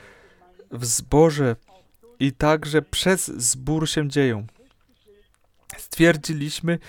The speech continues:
gdy Jan przybył na wyspę Patmos, zesłał Pan anioła do niego, aby mu przez znaki i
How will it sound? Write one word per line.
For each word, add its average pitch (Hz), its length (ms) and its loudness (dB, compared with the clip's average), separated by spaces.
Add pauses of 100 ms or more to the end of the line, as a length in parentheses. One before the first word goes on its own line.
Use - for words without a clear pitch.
(220)
gdy 156 320 0 (120)
Jan 151 380 2 (1600)
przybył 165 360 -2
na 151 140 2
wyspę 156 420 0
Patmos, 156 680 -2 (680)
zesłał 151 720 4
Pan 156 420 0
anioła 160 440 2
do 143 160 0
niego, 143 500 0 (480)
aby 151 720 2 (180)
mu 147 300 0
przez 156 400 0
znaki 147 920 -4 (640)
i 143 540 -4